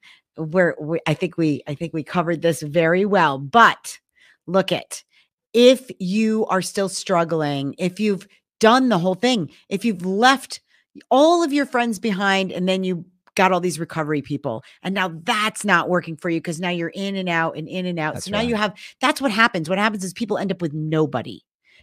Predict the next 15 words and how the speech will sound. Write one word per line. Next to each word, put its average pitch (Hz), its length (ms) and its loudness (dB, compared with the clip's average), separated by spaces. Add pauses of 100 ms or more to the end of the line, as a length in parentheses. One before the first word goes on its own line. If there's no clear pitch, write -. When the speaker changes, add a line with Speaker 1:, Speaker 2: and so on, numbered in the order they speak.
Speaker 1:
They 180 120 0
end 208 160 4
up 190 80 0
with 185 100 -2
nobody 151 380 0
because 147 280 -6
you've 147 240 -6
left 202 520 0 (340)
the, 165 340 4
the, 147 360 -2 (160)
all 185 180 6
your 190 160 2
past - 540 -2
friends 208 280 -4
behind. 196 720 -4